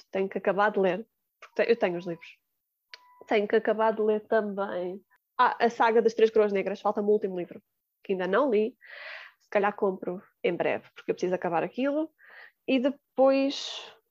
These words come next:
preciso de mais livros do Quarteto Smite Smith, da Julia Quinn, porque são quatro, eu só tenho dois. Ah, e depois vão surgindo livros soltos ou de romance de época que eu quero começar a ler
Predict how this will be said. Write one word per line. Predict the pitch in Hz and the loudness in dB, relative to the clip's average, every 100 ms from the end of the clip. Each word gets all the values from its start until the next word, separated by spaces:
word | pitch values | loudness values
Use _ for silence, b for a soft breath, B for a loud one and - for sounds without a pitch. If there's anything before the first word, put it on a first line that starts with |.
| _ _ _ | _ _ _
preciso | - - 233 226 220 226 _ - | -6 -2 0 2 0 -2 _ -4
de | |
mais | 208 202 214 | 0 0 0
livros | 202 202 208 | 0 0 -2
do | 202 | -8
Quarteto | 196 208 202 202 196 | -2 -2 0 -4 -4
Smite | - 196 185 185 - | -10 -2 -2 -2 -8
Smith, | - 175 175 185 226 | -8 -2 -2 -4 -2
da | 202 | -2
Julia | 196 180 175 - | -2 -2 -4 -4
Quinn, | 175 160 202 254 | -2 -2 -2 -10
porque | - 185 | -12 -14
são | - 175 - | -8 -8 -6
quatro, | 190 170 - - | -2 -2 -4 -10
eu | 196 | -8
só | - | -6
tenho | - 175 175 | -8 -10 -10
dois. | 202 208 226 269 359 - - _ _ | -2 2 2 2 -6 -12 -20 _ _
Ah, | 226 226 220 220 226 | 0 2 4 2 0
e | |
depois | 233 240 | 0 2
vão | 254 | 2
surgindo | 262 302 240 208 196 | 0 0 2 0 0
livros | 190 196 196 - - | -2 -2 -12 -18 -20
soltos | - 202 202 - - | -4 0 0 -4 -4
ou | 170 170 | -2 -2
de | - | -4
romance | - 175 185 - | -4 -2 -2 -2
de | |
época | 170 175 | -2 -2
que | 170 | -6
eu | - | -4
quero | 160 - | -4 -4
começar | 180 - 180 196 | -10 -6 -2 2
a | |
ler | 208 226 220 214 | 4 4 4 0